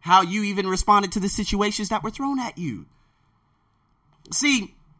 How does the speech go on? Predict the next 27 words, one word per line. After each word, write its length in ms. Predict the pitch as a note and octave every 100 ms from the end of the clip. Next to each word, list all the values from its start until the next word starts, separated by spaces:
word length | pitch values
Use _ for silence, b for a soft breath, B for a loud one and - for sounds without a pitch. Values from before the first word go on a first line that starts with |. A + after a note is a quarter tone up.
| _ _ _ - - -
I 80 |
know 160 | E3+ E3+
a 0 |
lot 220 | D3 D#3+
of 40 | C#3+
you 80 |
right 200 | C#3 C#3
now, 180 | A#2+ A2+
you're 160 | F#2+ G#2+
probably 360 | B2+ G2+ G#2+
saying 220 | A2+ A2 G#2
right 140 | G#2+
now, 140 | A2 A#2
"You 120 | G4+
know 100 | G3+
what? 260 | F3 F3 -
You, 120 | E3+
you 120 | -
probably 260 | F#3 - G2+
think 300 | G#2+ B2 F#2
you 80 | A#2
got 160 | F2+
a 60 | D#2
lot 180 | D2+ C2+
of 40 |
responsibility, 720 | - - - - - F2+ -
right?" 280 | G1+ D#2 A2